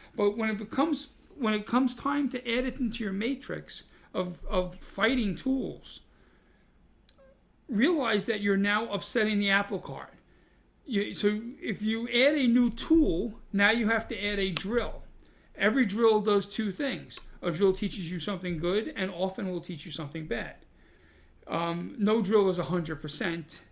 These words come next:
teaching you something good. So before you're gonna add a new drill, you have to understand,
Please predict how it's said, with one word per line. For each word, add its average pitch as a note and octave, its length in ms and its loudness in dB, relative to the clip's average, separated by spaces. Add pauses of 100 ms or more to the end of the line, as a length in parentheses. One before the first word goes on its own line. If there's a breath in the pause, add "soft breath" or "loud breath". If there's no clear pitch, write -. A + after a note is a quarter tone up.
teaching F3 340 -6
you D#3 100 -6
something E3 320 -6
good. A3+ 260 -2 (160 loud breath)
So - 140 -2
before D4 400 0
you're C#4+ 160 6
gonna A3+ 200 -2
add A3 180 0
a G3 100 2
new G3 180 2
drill, A#3+ 340 -2
you G3+ 100 0
have G3+ 160 -2
to A#3 100 -8
understand, G#3+ 760 -2